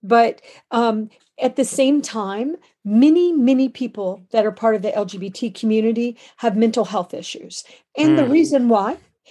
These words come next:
Speaker 1: is because society tells them stupid stuff like, "You're an abomination.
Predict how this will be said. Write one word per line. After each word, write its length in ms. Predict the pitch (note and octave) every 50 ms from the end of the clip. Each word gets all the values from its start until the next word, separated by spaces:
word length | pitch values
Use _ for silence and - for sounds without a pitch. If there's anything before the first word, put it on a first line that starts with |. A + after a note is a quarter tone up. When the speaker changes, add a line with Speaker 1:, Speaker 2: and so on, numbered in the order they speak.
| - _
Speaker 1:
is 200 | - C4+ C#4 A#3
because 400 | - C#4 C4 B3+ - C4 B3+ B3
society 560 | - C4 B3 - - A#3+ B3+ D#4 F4 A#3+ A3+ C4
tells 320 | - A#3 B3+ D#4 D4 -
them 140 | B3 A#3 A3+
stupid 500 | A3+ - - - B3 A#3 - - G3 F#3+
stuff 320 | - - A#3+ B3 B3+ -
like, 400 | G#3+ G3 F#3 F#3+ G3 G3 F#3+ -
"You're 100 | G3 F#3
an 80 | F#3 F3+
abomination. 1160 | F#3 D#3 F3+ F3+ F#3 F#3+ F#3+ G3 F#3+ F#3+ G3 G3 G3+ F#3 - - G3+ G3 G3 G3 G3 G3 F#3+